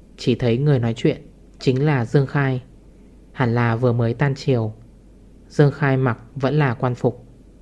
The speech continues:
"Tan triều rồi à?" Trường Sinh thuận miệng hỏi. "Đúng vậy, hai ngày nay chưa từng thấy ngài.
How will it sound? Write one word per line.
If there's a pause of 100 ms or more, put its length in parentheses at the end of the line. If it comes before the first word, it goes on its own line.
(1300)
"Tan
triều
rồi
à?" (560)
Trường
Sinh
thuận
miệng
hỏi. (1040)
"Đúng
vậy, (640)
hai
ngày
nay
chưa
từng
thấy
ngài.